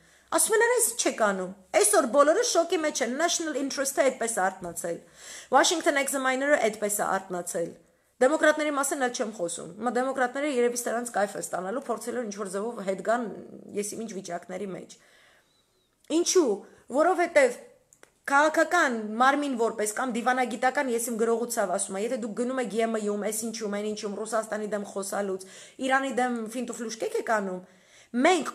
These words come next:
կոնկրետ փաստացի, ֆիզիկապես գտնվելով Իրաքում, Սիրիայում, նույնիսկ Աֆղանստանում են իրանք համագործակցում Իրանի այս ռազմական մարմնի հետ,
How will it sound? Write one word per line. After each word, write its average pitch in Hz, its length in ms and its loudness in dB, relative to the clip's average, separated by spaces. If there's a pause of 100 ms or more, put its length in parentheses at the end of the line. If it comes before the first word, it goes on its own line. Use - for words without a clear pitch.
կոնկրետ 294 400 4
փաստացի, 269 640 2 (140)
ֆիզիկապես 214 960 0
գտնվելով 254 720 4
Իրաքում, 240 420 2 (200)
Սիրիայում, 226 600 2 (400)
նույնիսկ 277 300 0
Աֆղանստանում 269 580 4
են 240 120 2
իրանք 190 200 0
համագործակցում 185 840 -6 (280)
Իրանի 208 320 0
այս 196 280 -2 (300)
ռազմական 190 460 -2
մարմնի 170 340 -8
հետ, 165 120 -14